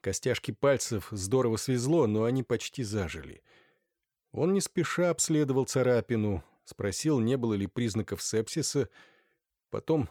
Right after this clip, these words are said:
заглянул мне в глаза. «Это вышло ненамеренно. Или вы и тут сомневаетесь?» «Я теперь стану сомневаться во всём, господин Кончис,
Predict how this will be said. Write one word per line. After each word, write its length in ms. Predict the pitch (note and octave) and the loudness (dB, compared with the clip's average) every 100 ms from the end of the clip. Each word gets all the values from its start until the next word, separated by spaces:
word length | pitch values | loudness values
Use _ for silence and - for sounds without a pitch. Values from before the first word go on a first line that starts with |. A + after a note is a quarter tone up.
| - | -6
заглянул 480 | G#2+ C3+ C3 B2 A#2 | -2 0 2 2 2
мне 160 | G#2+ | 2
в 60 | F#2+ | 0
глаза. 440 | F#2+ F#2+ D#2+ E2 F2 _ _ _ _ _ _ _ _ _ _ _ _ - | -2 -2 -4 -8 -12 _ _ _ _ _ _ _ _ _ _ _ _ -6
«Это 260 | A2+ - | -4 0
вышло 340 | C3 C3 - B2+ | 2 2 2 2
ненамеренно. 880 | B2 B2+ B2 A#2+ G#2 E2+ - - - - - - _ _ _ | 4 4 2 2 0 -2 -8 -14 -20 -20 -20 -20 _ _ _
Или 180 | A#2+ C3+ | 2 4
вы 200 | C#3 C#3 | 4 4
и 40 | |
тут 220 | A#2+ A#2+ | 2 -2
сомневаетесь?» 920 | - C3+ D3+ D#3+ G#2+ D#2+ D2+ - - _ _ _ _ _ _ _ _ _ | 0 2 4 4 4 0 -8 -12 -14 _ _ _ _ _ _ _ _ _
«Я 240 | D#3+ D3 | -2 0
теперь 220 | D#3 D3+ | 0 0
стану 340 | C#3 - B2 A2+ | -2 0 0 0
сомневаться 600 | - A#2 G#2+ G#2+ - G#2+ | 0 0 2 0 -2 -2
во 120 | F#2+ | -2
всём, 360 | - - C3+ A2+ | -4 -2 -2 -2
господин 480 | E2+ - D#2+ E2 | -6 -10 -10 -10
Кончис, 540 | D#2 E2 D#2 - - | -8 -10 -10 -12 -12